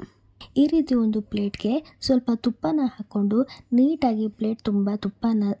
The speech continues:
ಅಪ್ಲೈ ಮಾಡಿ, ಅದಾದ ನಂತರ ಈ ಸ್ವೀಟನ್ನು ಪ್ಲೇಟ್ ತುಂಬ ಇದನ್ನ ಹರಡಿ ಹಲ್ವಾ ಮಾಡೋ ರೀತಿ ನೀಟಾಗಿ ಒಂದು ಶೇಪಿಗೆ ತಂದಾದ್ಮೇಲೆ ಇದನ್ನ ಸ್ವಲ್ಪ ಹೊತ್ತು ತಣ್ಣಗಾಗೋದಕ್ಕೆ ಬಿಡಿ. ಫ್ರಿಡ್ಜ್‌ನಲ್ಲಿಟ್ರೆ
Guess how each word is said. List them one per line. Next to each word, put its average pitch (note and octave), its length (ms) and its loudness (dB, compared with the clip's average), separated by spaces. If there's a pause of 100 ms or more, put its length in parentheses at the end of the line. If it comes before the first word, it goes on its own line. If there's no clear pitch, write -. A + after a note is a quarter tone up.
ಅಪ್ಲೈ G#3 280 -2
ಮಾಡಿ, G3 460 -2 (220)
ಅದಾದ G3+ 320 0
ನಂತರ F#3+ 320 0 (380)
ಈ B3+ 100 8
ಸ್ವೀಟನ್ನು A#3 840 0 (220)
ಪ್ಲೇಟ್ A3+ 240 0
ತುಂಬ C4 380 0
ಇದನ್ನ G#3+ 280 -2
ಹರಡಿ G3+ 560 0 (600)
ಹಲ್ವಾ A3 340 0
ಮಾಡೋ G3+ 300 0
ರೀತಿ A#3+ 600 -2 (120)
ನೀಟಾಗಿ B3 480 2
ಒಂದು G#3 240 0
ಶೇಪಿಗೆ G3+ 360 -2
ತಂದಾದ್ಮೇಲೆ G3 840 0 (280)
ಇದನ್ನ G3 280 4 (340)
ಸ್ವಲ್ಪ G#3+ 280 -2
ಹೊತ್ತು G#3 380 2
ತಣ್ಣಗಾಗೋದಕ್ಕೆ A#3+ 880 0
ಬಿಡಿ. G3+ 280 0 (300)
ಫ್ರಿಡ್ಜ್‌ನಲ್ಲಿಟ್ರೆ G#3 1040 -2